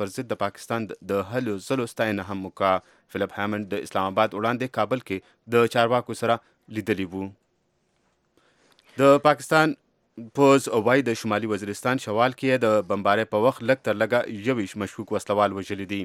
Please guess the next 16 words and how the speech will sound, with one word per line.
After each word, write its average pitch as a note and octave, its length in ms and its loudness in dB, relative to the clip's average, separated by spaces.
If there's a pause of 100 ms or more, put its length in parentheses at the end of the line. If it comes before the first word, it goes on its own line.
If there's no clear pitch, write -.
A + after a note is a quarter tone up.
(480)
پوځي G#2 240 0
څېړنکاران G#2 580 0
وایي، B2 200 2
شوال A2 260 2
کې B2 320 -4
جګړه A2 280 2 (120)
ډېره A#2+ 200 -2 (140)
اهمه B2+ 280 -2
ده C3+ 60 4 (280)
او B2+ 140 4
زیاتوي، B2+ 380 2
په A2 100 0
دې A#2 140 -2
علاقه G#2+ 280 -4
کې B2+ 100 -6 (100)
د - 20 0